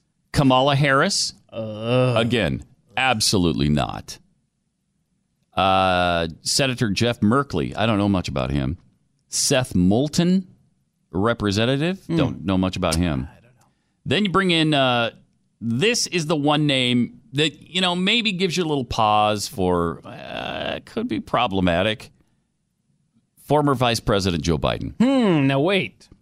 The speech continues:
Speaker 1: Joe Biden's an interesting one.
Speaker 2: I got a question for you. Who would win if it came down Democrat side, Biden, Gore? Who would win that face-to-face?
Speaker 1: Mm,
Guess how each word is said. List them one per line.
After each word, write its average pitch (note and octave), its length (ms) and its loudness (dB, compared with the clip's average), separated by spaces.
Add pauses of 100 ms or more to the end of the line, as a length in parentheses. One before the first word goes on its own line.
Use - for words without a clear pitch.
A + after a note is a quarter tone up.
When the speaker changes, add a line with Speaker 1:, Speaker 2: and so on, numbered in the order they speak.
(180)
Speaker 1:
Joe F#3 140 2
Biden's F3 340 2
an A#2+ 100 2
interesting G#2+ 500 -4
one. C2+ 280 -8
Speaker 2:
I D3+ 260 0
got D3+ 120 0
a B2+ 60 -2
question B2+ 400 0
for A2+ 120 -4
you. B2+ 380 2
Who D#3 220 4
would D3+ 160 4
win C3+ 460 2
if A#2+ 140 -4
it D3+ 140 -2
came E3 260 2
down C#3 380 0
Democrat D3+ 520 -2
side, A#2+ 480 0 (320)
Biden, D3 540 2
Gore? C3 440 2 (140)
Who D3+ 380 0
would D3 120 -2
win C#3 300 0
that C3 320 -2 (160)
face-to-face? A#2 360 2
Speaker 1:
Mm, A2+ 560 4